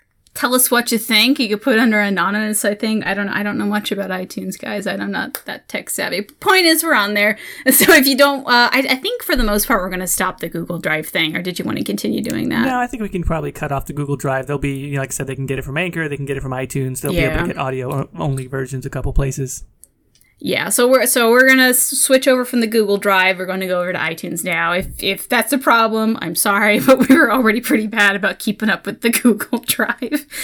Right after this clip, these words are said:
Speaker 1: This is just easier for us. Uh, and then we'll always be, uh, you, this, the show will always be on either my channel, which is at Gilderthon on YouTube. You, I'm also have a Twitter, at Gilderthon on Twitter.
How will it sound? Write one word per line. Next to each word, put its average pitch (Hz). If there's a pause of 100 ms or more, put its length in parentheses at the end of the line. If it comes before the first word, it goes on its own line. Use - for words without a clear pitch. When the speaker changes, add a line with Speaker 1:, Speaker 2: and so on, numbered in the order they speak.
(140)
Speaker 1:
This 254
is 247
just 254
easier 196
for 196
us. 196 (320)
Uh, 214
and 233
then 240
we'll 233
always 214
be, 202
uh, 180
you, 185
this, 202
the 208
show 214
will 202
always 202
be 196
on 180
either 175
my 233
channel, 277
which 202
is 185
at 175
Gilderthon 202
on 175
YouTube. 254
You, 180
I'm 175
also 185
have 175
a 175
Twitter, 208
at 202
Gilderthon 202
on 214
Twitter. 359